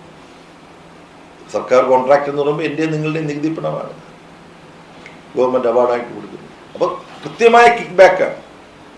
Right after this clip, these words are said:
ഇത് മാത്രമല്ല, ഇപ്പം എന്ന് ഏത് കമ്പനി പണം കൊടുത്തു, ആർക്ക് കിട്ടിയെന്നെല്ലാം ഉള്ള വിവരം ഈ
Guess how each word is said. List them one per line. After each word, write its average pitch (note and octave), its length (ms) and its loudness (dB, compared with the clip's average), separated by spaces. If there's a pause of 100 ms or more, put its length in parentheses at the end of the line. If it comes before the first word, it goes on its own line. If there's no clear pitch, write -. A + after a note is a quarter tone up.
(840)
ഇത് B2 100 -10
മാത്രമല്ല, F3 480 2 (1600)
ഇപ്പം B2 480 0 (680)
എന്ന് D3 240 2
ഏത് D3 240 6
കമ്പനി C#3 300 0
പണം B2 280 0
കൊടുത്തു, A#2+ 640 -6
ആർക്ക് B2 300 2
കിട്ടിയെന്നെല്ലാം B2 540 -2
ഉള്ള B2 100 0
വിവരം A#2+ 320 -2
ഈ A#2 200 -8